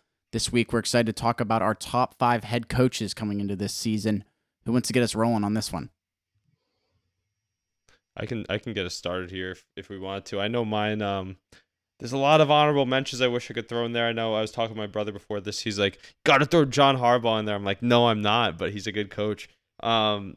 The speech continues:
Speaker 2: so my top five, I'll start off with one honorable mention. I'll give it to my guy, Mike Vrabel. I think he's on the up, upcome, uh, come up right there. He's got a tough team around him, but he still continues to find success. But getting into mine here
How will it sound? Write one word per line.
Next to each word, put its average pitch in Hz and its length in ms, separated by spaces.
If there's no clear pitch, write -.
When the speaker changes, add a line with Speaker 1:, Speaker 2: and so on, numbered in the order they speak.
Speaker 2:
so 104 540
my 127 160
top 127 320
five, 117 280
I'll 120 120
start 147 200
off 131 140
with 123 80
one 113 240
honorable 113 300
mention. 107 280
I'll 110 80
give 127 120
it 131 80
to - 80
my 117 100
guy, 113 160
Mike 110 320
Vrabel. 107 340
I 104 60
think 110 180
he's 104 140
on 98 120
the 92 60
up, - 260
upcome, 110 520
uh, 98 220
come 113 240
up 117 180
right 113 160
there. 117 360
He's 117 440
got 127 160
a 123 40
tough - 320
team 127 320
around 113 400
him, 131 260
but 95 140
he 104 80
still 107 320
continues 101 560
to - 80
find 98 200
success. - 440
But 113 200
getting 139 180
into 135 160
mine 120 240
here 127 300